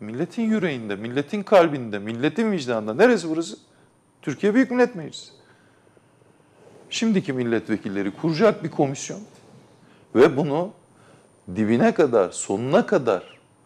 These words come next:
atanmışlarla değil, seçilmişlerle bunu kovuşturacak. Bunu bulacak. E şimdi bugüne kadar bana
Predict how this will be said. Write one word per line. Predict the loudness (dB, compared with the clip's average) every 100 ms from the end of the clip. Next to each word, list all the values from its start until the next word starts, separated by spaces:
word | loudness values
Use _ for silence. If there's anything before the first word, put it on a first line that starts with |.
| _
atanmışlarla | -4 0 0 -2 -4 -2 0 -2 -4
değil, | -6 -6
seçilmişlerle | -8 -8 -10 -10 -8 -8 -6 4 4 4 0 -2 -6 -10
bunu | -8 -8
kovuşturacak. | -4 -4 -4 -10 -20 -12 -12 -12 -18 _ _ _ -6
Bunu | -2 -2
bulacak. | -2 -4 -6 -12 -20 _ _ _ _
E | -4
şimdi | -2 0 0 0 -6 -20 -2
bugüne | 2 4 4 4
kadar | 4 4 4 2
bana | 2 2 0